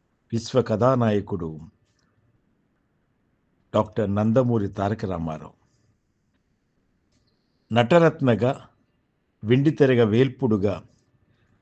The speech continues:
మన దేశంతో మొదలై నా దేశమంటూ తెలుగుదేశంకి పాలకుడై, ఆద్యుడై, వెండితెర ఆరాధ్యుడైనటువంటి ఎన్టీఆర్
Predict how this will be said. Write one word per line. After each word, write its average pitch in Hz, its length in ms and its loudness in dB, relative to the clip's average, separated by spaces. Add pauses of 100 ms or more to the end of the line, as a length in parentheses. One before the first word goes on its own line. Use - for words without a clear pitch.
(1200)
మన 117 200 4
దేశంతో 143 680 2
మొదలై 127 500 0 (360)
నా 104 180 4
దేశమంటూ 139 760 0
తెలుగుదేశంకి 135 1400 2 (1040)
పాలకుడై, 131 600 2 (100)
ఆద్యుడై, 131 640 2 (1600)
వెండితెర 143 560 4
ఆరాధ్యుడైనటువంటి 117 1600 0 (520)
ఎన్టీఆర్ 107 520 0